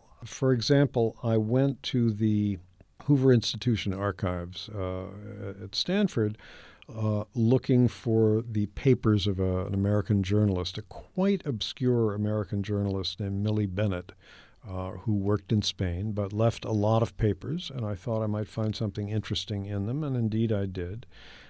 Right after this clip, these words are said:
But when I came in, the archivist asked me what I was working on, and I told him, and he said, "Do you know about Lois Orr?" And this was somebody I'd never heard of at that point. I'd been on the hunt for several months,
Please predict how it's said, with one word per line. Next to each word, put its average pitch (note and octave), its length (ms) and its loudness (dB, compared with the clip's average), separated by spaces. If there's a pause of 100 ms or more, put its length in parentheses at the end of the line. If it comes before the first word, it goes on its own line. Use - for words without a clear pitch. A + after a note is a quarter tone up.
(140)
But A2+ 300 2
when A#2+ 160 4
I A#2 140 4
came C#3+ 260 2
in, A3+ 220 4
the D3 120 6
archivist C3+ 560 2
asked A#2+ 280 0
me A#2 80 4
what A2 200 4
I G#2+ 80 4
was G2+ 220 0
working D#3 400 2
on, G2+ 240 0
and A2+ 100 -2
I G#2 120 -2
told G3+ 360 -2
him, G#2+ 200 0
and A2+ 80 -2
he A#2 80 -2
said, C#3 440 -4
"Do C#3+ 80 -2
you E3+ 60 0
know A3 160 2
about G#3+ 280 -2
Lois G#3 360 2
Orr?" G3+ 400 2 (760)
And B2+ 280 6
this C#3 200 4
was C#3+ 140 4
somebody B2+ 380 6
I'd A2 180 6
never G#2+ 240 6
heard F#2 200 4
of F2 180 -4
at F2 80 -8
that F2+ 260 -4
point. C#3+ 260 -2
I'd A2+ 180 0
been A#2 140 4
on A2 160 6
the G2 80 2
hunt A#2 280 2
for - 160 -4
several F#2 360 0
months, C#3+ 540 -4